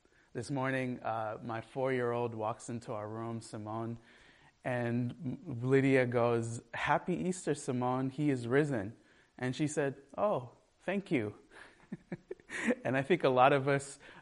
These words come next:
uh, come into church today with, coming from different backgrounds. And honestly, thank you is a wonderful response,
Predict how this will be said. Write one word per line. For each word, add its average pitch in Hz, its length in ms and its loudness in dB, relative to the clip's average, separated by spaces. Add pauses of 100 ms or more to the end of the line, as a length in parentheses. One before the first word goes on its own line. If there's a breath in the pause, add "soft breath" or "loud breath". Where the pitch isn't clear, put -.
uh, 117 240 8
come 147 300 4
into 143 220 4
church 143 480 0
today 143 280 4
with, 120 400 -4
coming 143 300 0
from 127 180 0
different 127 380 0
backgrounds. 123 680 2 (380 loud breath)
And 139 140 6
honestly, 180 340 6
thank 170 460 2
you 190 320 0
is 139 180 2
a 131 140 2
wonderful 131 580 2
response, - 760 -2